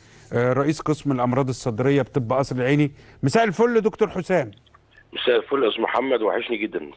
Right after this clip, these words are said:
Speaker 1: الله
Speaker 2: كل سنة وأنت
Speaker 1: يخليك. بقول لك يا قمر، إيه قصة السيجارة الإلكترونية المنتشرة والكل متصور كده إن هو خلاص بطل تدخين وإن السيجارة الإلكترونية لا تضر؟
Speaker 2: خلينا نقول الأول قصة إن أنا بشحت سيجارة،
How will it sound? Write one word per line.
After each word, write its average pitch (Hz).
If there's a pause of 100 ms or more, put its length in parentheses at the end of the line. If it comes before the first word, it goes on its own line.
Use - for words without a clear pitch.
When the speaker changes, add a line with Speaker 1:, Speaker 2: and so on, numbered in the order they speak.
(260)
Speaker 1:
الله 131
Speaker 2:
كل 190
سنة 202
وأنت -
Speaker 1:
يخليك. 160 (200)
بقول 262
لك 262
يا 214
قمر، 196 (340)
إيه 254
قصة 269
السيجارة 226
الإلكترونية 208
المنتشرة 214 (240)
والكل 233
متصور 220
كده 240 (460)
إن 220
هو 240
خلاص 220
بطل 220
تدخين 226 (300)
وإن 180
السيجارة 202
الإلكترونية 208
لا 170
تضر؟ 180 (1040)
Speaker 2:
خلينا 131
نقول 139 (100)
الأول 131 (120)
قصة -
إن 117
أنا 123
بشحت -
سيجارة، 98